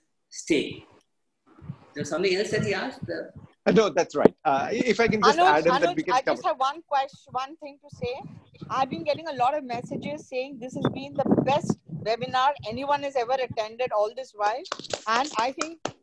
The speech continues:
Speaker 3: the kudos goes to you, Khushbu,
Speaker 2: <laughs> No.
Speaker 3: Ashok ji,
Speaker 2: And,
Speaker 3: of course, and Sanjay.
Speaker 2: and Sanjay,
Speaker 3: Thank
Speaker 2: you know,
Speaker 3: you, guys.
Speaker 2: thank you,
Speaker 3: You,
Speaker 2: Tara.
Speaker 3: you
Speaker 2: That's
Speaker 3: been
Speaker 2: very nice.
Speaker 3: excellent.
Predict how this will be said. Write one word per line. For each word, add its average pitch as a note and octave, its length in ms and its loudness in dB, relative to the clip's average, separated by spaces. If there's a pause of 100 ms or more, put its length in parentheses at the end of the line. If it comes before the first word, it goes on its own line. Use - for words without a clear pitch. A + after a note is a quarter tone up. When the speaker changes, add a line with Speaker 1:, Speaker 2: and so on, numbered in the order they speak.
(120)
Speaker 3:
the - 160 -10
kudos C4+ 420 2
goes C4 160 4 (140)
to C4 80 -10 (140)
you, C#4 100 -6 (540)
Khushbu, B3+ 300 -4
Speaker 2:
<laughs> A3+ 40 6
No. A3+ 100 0 (380)
Speaker 3:
Ashok C#4 260 4 (120)
ji, D4+ 80 -8 (100)
Speaker 2:
And, D#4 120 4
Speaker 3:
of - 80 2 (100)
course, F#3 200 0 (280)
and B3+ 160 -6
Sanjay. A#3 280 -2
Speaker 2:
and - 140 -4
Sanjay, B2+ 340 4
Speaker 3:
Thank - 160 -6
Speaker 2:
you A2+ 60 -2
know, G#2 100 -2
Speaker 3:
you, G#3+ 60 -8
guys. G#3+ 140 6
Speaker 2:
thank D3+ 160 4
you, - 60 6
Speaker 3:
You, F#3+ 120 6
Speaker 2:
Tara. G#2+ 240 -2
Speaker 3:
you - 80 -8
Speaker 2:
That's B2 200 0
Speaker 3:
been C3+ 140 4
Speaker 2:
very C#3 160 2
nice. G#2 240 -4
Speaker 3:
excellent. C4 340 0